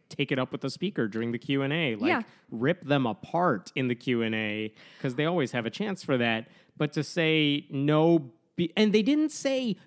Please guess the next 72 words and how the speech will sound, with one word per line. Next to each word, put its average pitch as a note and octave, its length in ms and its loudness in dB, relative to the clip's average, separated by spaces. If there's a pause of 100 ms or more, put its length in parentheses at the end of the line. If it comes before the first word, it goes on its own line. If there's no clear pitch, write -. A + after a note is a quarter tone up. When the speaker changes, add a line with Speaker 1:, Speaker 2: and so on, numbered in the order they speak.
Speaker 1:
no F#3+ 320 6
because F3 420 2
of B2+ 200 -2
this E3 240 0
thing F3 420 2
you C#3+ 180 2
said B2+ 640 -6 (220)
or D3+ 160 2
this G3 160 4
Speaker 2:
Right. G#2 100 -4
Speaker 1:
thing D#3+ 220 6
you're C#3+ 160 4
going B2 540 2
to E3+ 120 -2
say. - 240 0
Speaker 2:
Right. E3 420 -2
Speaker 1:
They F#3 120 2
just F#3 200 -2
said, E3 380 2
"No," C3+ 800 -2
like D3 220 -2
you C#3 80 0
said, A#2 160 -2
it's A#2 180 -8
the D#3 140 -2
optics. - 640 -6
It's, C3 260 -8
Speaker 2:
No, G#4+ 240 4
it D4 120 2
Speaker 1:
but G#4+ 100 4
Speaker 2:
is, B3 140 2
Speaker 1:
that's F#3 180 2
Speaker 2:
and G3+ 120 4
Speaker 1:
a F#3+ 40 4
Speaker 2:
it's, B3 60 -2
Speaker 1:
bad F#3+ 260 4
reason E3 440 0
to C#3 60 0
cancel D#3 380 -2
Speaker 2:
it - 20 -2
Speaker 1:
it. E4 140 0
Speaker 2:
is D4 140 0
a C#4 40 2
bad G3+ 280 0
reason, F#3+ 600 -2
but, A3 200 -2
like, A#3 220 0
I, B3+ 200 2
I B3+ 80 2
do, A#3+ 420 2
it's B3+ 200 -2
not A#3+ 260 -2
one A3+ 120 -2
of G#3+ 40 0
those G#3 140 -2
things A3 160 -2
that, G#3+ 100 -4
like, G#3+ 200 0
why G3 280 0
would A3 220 2
you A3+ 80 2
ever G3+ 160 0
do, F#3+ 160 0
I A3 140 0
understand G3 920 -4
the - 80 -6
conversation F#3 520 -6
that D#3+ 100 -2
happened E3+ 240 -2
behind F3+ 260 -2
closed F3+ 320 -4
doors. - 340 -8